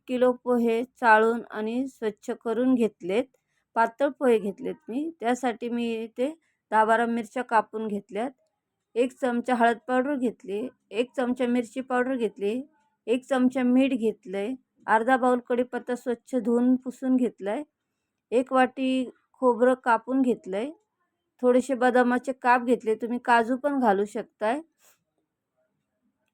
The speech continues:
अर्धी वाटी भाजलेली डाळ घेतली, अर्धी वाटी शेंगदाणे घेतले. चला तर आपण रेसिपीला सुरुवात करूया. इथे मी,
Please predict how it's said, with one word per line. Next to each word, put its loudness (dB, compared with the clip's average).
अर्धी 2
वाटी 4
भाजलेली 0
डाळ 8
घेतली, -2
अर्धी 0
वाटी 2
शेंगदाणे -4
घेतले. -4
चला 0
तर -6
आपण -2
रेसिपीला -4
सुरुवात -2
करूया. -6
इथे -2
मी, -2